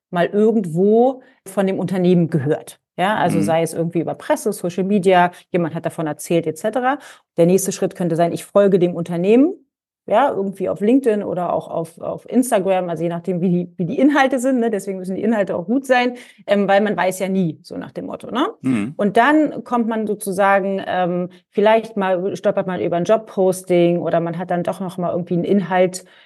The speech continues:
Speaker 1: ähm, gefunden, der irgendwie interessiert und man kommt irgendwie auf die Seite und man ist dann so in dieser Phase, ich überlege mich mal bei dem Unternehmen zu bewerben. Und da kommt eben dann auch eine Karriereseite mit ins Spiel, weil da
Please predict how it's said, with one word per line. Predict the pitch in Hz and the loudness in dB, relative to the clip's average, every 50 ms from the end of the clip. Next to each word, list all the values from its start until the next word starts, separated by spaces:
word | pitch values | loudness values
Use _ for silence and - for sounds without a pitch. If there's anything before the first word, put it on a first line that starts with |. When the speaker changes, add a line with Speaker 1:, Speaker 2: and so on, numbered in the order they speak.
| _ _ _ | _ _ _
Speaker 1:
ähm, | 185 175 180 | 2 2 2
gefunden, | 175 175 175 - 208 196 190 | 2 0 0 2 2 4 4
der | 180 175 170 165 - - | 4 2 2 -2 -6 -8
irgendwie | - 185 185 175 - 180 | -8 -8 -8 -6 -4 -6
interessiert | 165 - - 196 185 - 247 247 | -6 -4 -6 -6 0 0 2 2
und | 220 190 | 2 0
man | 185 185 - | 0 -4 -8
kommt | - - 208 208 - | -4 -6 -6 -4 -4
irgendwie | 208 180 151 185 | -8 -6 -6 -6
auf | 160 - | -8 -4
die | - 165 | -4 -2
Seite | 143 180 196 220 254 277 - 339 403 480 - - _ _ _ _ _ _ _ _ _ | 2 2 4 4 2 2 0 0 -2 -2 -4 -10 _ _ _ _ _ _ _ _ _
und | - 214 214 | 0 2 2
man | 214 208 208 202 202 - - _ | 2 2 2 0 -2 -6 -10 _
ist | - 247 214 - - | -8 -8 -6 -2 -2
dann | 233 214 190 | -2 0 0
so | 190 202 - | 0 0 0
in | - 190 | 0 -2
dieser | 175 185 170 190 185 185 185 185 185 185 - - _ _ | -2 0 0 2 2 4 4 2 0 -2 -8 -16 _ _
Phase, | _ - - 202 202 208 196 202 | _ -2 2 4 4 4 4 2
ich | - - 202 | 0 -2 -2
überlege | 185 185 185 190 226 262 277 262 254 | 0 0 2 2 2 2 2 2 0
mich | 240 233 226 233 - | 0 0 -2 -2 -4
mal | 208 190 | -8 -8
bei | 180 - 175 180 185 190 185 190 - _ | -6 -4 -2 0 0 -2 -2 -6 -8 _
dem | - 185 - | -6 -6 -6
Unternehmen | 180 170 185 175 170 170 175 170 170 | -6 -6 -4 -2 -2 -2 -2 -4 -6
zu | - 170 | -8 -8
bewerben. | 143 156 127 156 151 165 190 208 247 330 440 - - _ _ _ _ _ _ _ _ _ _ | -6 -6 -4 -2 0 0 2 2 2 0 -2 -4 -10 _ _ _ _ _ _ _ _ _ _
Und | - 202 196 226 | -4 0 2 2
da | 233 269 285 277 - - 226 - | 2 2 2 0 -2 -4 -10 -8
kommt | - 240 240 247 240 | -4 -2 -2 -2 0
eben | - 208 190 196 | 0 0 2 2
dann | 190 - | 0 0
auch | - 175 170 | 0 -2 -4
eine | 196 185 | -4 -8
Karriereseite | 175 196 190 190 202 196 196 180 170 175 160 156 175 | -6 -4 0 0 2 2 2 0 0 -2 -2 -2 -4
mit | 160 151 - | -6 -6 -6
ins | - 170 - | -8 -10 -12
Spiel, | - - - 170 135 160 196 233 262 - - - _ _ | -14 -12 -8 -6 -2 0 0 -2 -2 -4 -12 -20 _ _
weil | 160 156 190 190 202 196 196 190 196 - - - | -2 2 4 4 4 4 2 0 -2 -6 -6 -2
da | 208 202 220 247 262 240 160 | 0 2 2 2 2 2 0